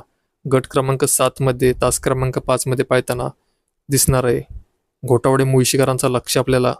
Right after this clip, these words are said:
गट क्रमांक सतरामध्ये, तास क्रमांक सहामध्ये पाहताना दिसणार आहे.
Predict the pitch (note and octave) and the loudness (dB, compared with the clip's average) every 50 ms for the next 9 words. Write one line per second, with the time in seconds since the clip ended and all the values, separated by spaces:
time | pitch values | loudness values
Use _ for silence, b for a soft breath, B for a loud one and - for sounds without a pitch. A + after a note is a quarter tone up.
0 | - - D#3+ B2+ C3+ B2 - - C#3 C3 C3 C3 C3 C3+ C#3 - - B2+ - - | -8 -8 -2 0 0 0 0 0 -2 -2 -2 -2 -2 -2 -2 -2 -2 -4 -2 -2
1 | C3+ C3+ C3+ C3 B2+ A#2+ A#2+ B2 C3 C3 _ _ _ _ _ _ _ - B2+ B2+ | -2 -2 0 -2 -2 -2 -2 -4 -4 -4 _ _ _ _ _ _ _ -2 -2 -2
2 | A#2+ - - C3+ B2+ C3 C3 - C#3 - - C3+ B2+ B2+ B2+ B2+ C3+ B2 - C3 | -2 -2 -2 -2 -2 -2 -2 -2 -2 -2 0 -2 -2 -2 0 -2 -2 -2 -2 -2
3 | B2+ - B2+ A#2+ B2 C3 C#3 _ _ _ _ _ _ _ - D3 C3 - D3 C3 | -2 -2 -4 -6 -6 -6 -8 _ _ _ _ _ _ _ -2 -2 0 0 2 0
4 | B2+ B2 A#2+ A#2+ B2+ | 0 0 0 -2 -4